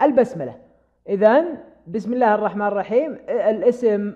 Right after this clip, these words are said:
هنا البسملة. وما الاسم المناسب لهذا العنصر؟ الجبيل في واحد رمضان ألف وأربعمية وتسعة وعشرين.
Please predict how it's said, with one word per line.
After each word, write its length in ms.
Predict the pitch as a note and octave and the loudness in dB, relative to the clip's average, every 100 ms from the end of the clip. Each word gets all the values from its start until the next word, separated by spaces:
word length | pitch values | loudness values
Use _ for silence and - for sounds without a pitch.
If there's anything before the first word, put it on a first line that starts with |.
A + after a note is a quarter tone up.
| - | -12
هنا 420 | F3 G#3+ D4 C4+ G#3+ | -8 -2 0 0 -2
البسملة. 720 | F#3+ F#3+ - F3 E3+ E3 - - _ _ _ _ _ - | 0 -2 -2 -2 0 -2 -6 -18 _ _ _ _ _ -2
وما 440 | G#3 A3 A3 - - - _ _ _ _ _ _ _ _ - | 6 6 6 2 -8 -20 _ _ _ _ _ _ _ _ -2
الاسم 520 | C4 D4 C#4+ C#4 B3+ | 2 6 6 4 0
المناسب 640 | B3 B3 A#3+ A3 A3 A3 | 0 2 2 0 0 0
لهذا 680 | A3 G#3 G#3 F#3+ - F#3 G#3 | 4 6 6 4 -2 0 2
العنصر؟ 520 | G3 G3 G#3 - B3 E4 - - _ _ _ _ _ _ _ - | 2 0 -2 0 0 0 -8 -20 _ _ _ _ _ _ _ -6
الجبيل 540 | F#3 E3 F#3 G#3+ G#3+ G#3 | -4 -2 4 6 6 2
في 120 | F#3+ | 2
واحد 320 | G3+ F3+ G3 | 2 2 0
رمضان 420 | G3 F#3+ F#3+ G3+ | 0 0 0 0
ألف 160 | F#3+ F3+ | 0 -2
وأربعمية 340 | F#3+ F#3+ G3+ | -2 -2 -4
وتسعة 240 | G3 - F#3 | -6 -6 -6
وعشرين. 600 | F#3 G3+ G#3+ C#4+ D#4+ | -6 -4 -2 -2 -6